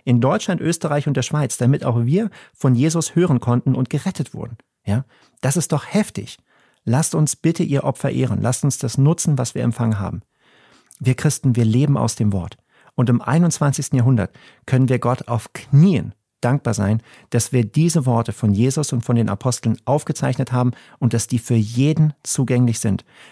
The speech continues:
Das wäre für die Christen unter Kaiser Claudius im ersten Jahrhundert oder unter Kaiser Nero noch unvorstellbar gewesen. Unvorstellbar. Gott hat uns schon das Buch gegeben.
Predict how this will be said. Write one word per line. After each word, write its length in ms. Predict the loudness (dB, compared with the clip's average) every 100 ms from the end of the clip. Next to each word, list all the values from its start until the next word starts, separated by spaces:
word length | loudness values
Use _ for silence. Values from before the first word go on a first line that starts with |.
| _
Das 220 | -2 0
wäre 160 | 0 0
für 140 | 0
die 100 | -2
Christen 440 | 0 -2 -2 -4 -2
unter 300 | 0 0 -2 -6 -20 _ -10
Kaiser 360 | -2 0 0
Claudius 580 | -4 -2 0 0 -2 -2
im 100 | -2
ersten 260 | 0 0 0
Jahrhundert 340 | 2 2 0
oder 160 | -2 -2
unter 180 | -2
Kaiser 400 | -6 -4 -2 2
Nero 260 | 2 2 2
noch 240 | 2 0 -6 _ 0
unvorstellbar 720 | 4 4 2 -2 0 -2 -2
gewesen. 340 | -6 -10 -12 -14 _
Unvorstellbar. 600 | 2 2 2 -4 -6 -6 -14 _ -20 -20 -20 -20 -8
Gott 320 | -2 -2 -2
hat 160 | -4 0
uns 160 | 0 0
schon 200 | 0 0
das 140 | 0
Buch 200 | -2 -4
gegeben. 380 | -2 -2 -2